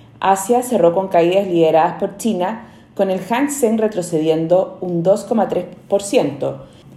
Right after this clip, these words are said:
luego de que el regulador anunciara que congelará de manera temporal las aprobaciones para los nuevos juegos online,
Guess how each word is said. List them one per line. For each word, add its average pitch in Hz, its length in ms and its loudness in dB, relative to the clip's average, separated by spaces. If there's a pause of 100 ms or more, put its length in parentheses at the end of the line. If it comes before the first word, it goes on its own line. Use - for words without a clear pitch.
(580)
luego 185 440 4
de 208 160 4
que 180 60 2
el 170 80 2
regulador 151 540 4
anunciara 170 760 0
que 170 120 -4
congelará 165 560 2
de 220 100 4
manera 180 380 0
temporal 147 680 2 (320)
las 190 180 -2
aprobaciones 196 720 2
para 185 240 0
los 160 180 0
nuevos 175 360 0
juegos 185 340 0
online, 175 600 0